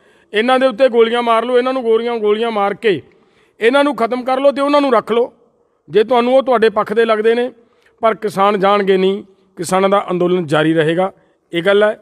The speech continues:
ਦੂਸਰੀ ਗੱਲ, ਅੱਜ ਮੈਨੂੰ ਪਤਾ ਲੱਗਿਆ ਹੈ ਕਿ ਸੁਖਬੀਰ ਬਾਦਲ ਜੀ ਵੱਲੋਂ ਇੱਕ ਬਿਆਨ ਆਇਆ ਹੈ ਕਿ ਪੁਲਿਸ ਤੰਗ ਕਰ ਰਹੀ ਹੈ।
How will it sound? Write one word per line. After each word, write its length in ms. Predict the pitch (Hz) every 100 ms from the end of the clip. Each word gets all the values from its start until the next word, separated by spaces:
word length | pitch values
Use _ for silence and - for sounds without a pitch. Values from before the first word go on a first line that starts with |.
| 131
ਦੂਸਰੀ 400 | 156 233 214 170
ਗੱਲ, 160 | 123 90 _ _ _ _ _ _ _ 175
ਅੱਜ 100 | 196
ਮੈਨੂੰ 180 | 208
ਪਤਾ 220 | 196 196 208
ਲੱਗਿਆ 280 | 190 196
ਹੈ 180 | 180 185 _ _ _ _ _ _ _ _ _ _ _ _ _ _ -
ਕਿ 120 | 175
ਸੁਖਬੀਰ 340 | 170 160 185
ਬਾਦਲ 260 | 185 175 170
ਜੀ 100 | 170
ਵੱਲੋਂ 220 | 175 175
ਇੱਕ 120 | 165
ਬਿਆਨ 260 | 156 147 160
ਆਇਆ 200 | 147 147
ਹੈ 160 | 117 - _ _ _ _ _ _ _ _ _
ਕਿ 120 | 180
ਪੁਲਿਸ 500 | 156 - 185 185 175 190 175 180 - _ _ _ _ _
ਤੰਗ 180 | 175 170
ਕਰ 240 | 165 160 147
ਰਹੀ 260 | 139 139
ਹੈ। 140 | 147